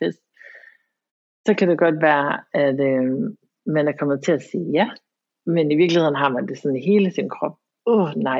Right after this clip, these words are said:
jeg har faktisk ikke lyst. Øhm, og så er det altså intuitionen, der siger, "Don't do it." Altså sådan, bliv hjemme. Øh,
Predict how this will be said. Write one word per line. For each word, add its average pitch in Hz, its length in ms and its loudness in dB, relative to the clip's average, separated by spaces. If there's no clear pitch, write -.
jeg 139 60 -2
har 143 40 -6
faktisk 143 240 0
ikke 143 220 -6
lyst. - 200 -12
Øhm, 135 640 -2
og 160 80 -2
så 190 80 4
er 185 40 4
det 165 80 4
altså 147 180 2
intuitionen, 143 540 -2
der 123 60 -8
siger, 143 180 -4
"Don't 139 220 -4
do 131 140 -2
it." 139 160 -4
Altså 139 220 -4
sådan, 131 240 -8
bliv 196 220 2
hjemme. 147 340 -8
Øh, 127 640 0